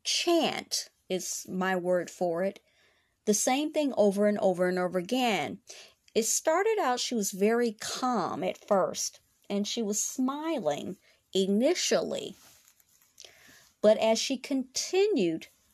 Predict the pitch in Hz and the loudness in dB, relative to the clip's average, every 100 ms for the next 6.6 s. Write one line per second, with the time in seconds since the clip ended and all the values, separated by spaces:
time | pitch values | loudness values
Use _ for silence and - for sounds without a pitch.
0 | _ _ _ _ - 214 - 226 202 208 | _ _ _ _ -6 -4 0 0 2 0
1 | - 220 269 302 285 - 233 240 247 233 | -2 -2 -2 -2 -2 0 0 0 -2 -2
2 | 196 180 175 180 175 175 185 175 160 165 | 0 0 -2 -4 -4 -4 -4 -2 -4 -2
3 | 170 185 226 - 254 240 254 - _ _ | -4 -2 -2 -4 -4 -4 -6 -12 _ _
4 | - 190 190 190 - - 302 202 - 196 | -2 0 2 -2 -4 -4 -2 -2 -2 -4
5 | 196 - 240 208 180 180 185 180 - 180 | -4 -2 0 2 0 0 0 0 -2 -2
6 | 175 - 349 277 190 | -4 -4 0 2 2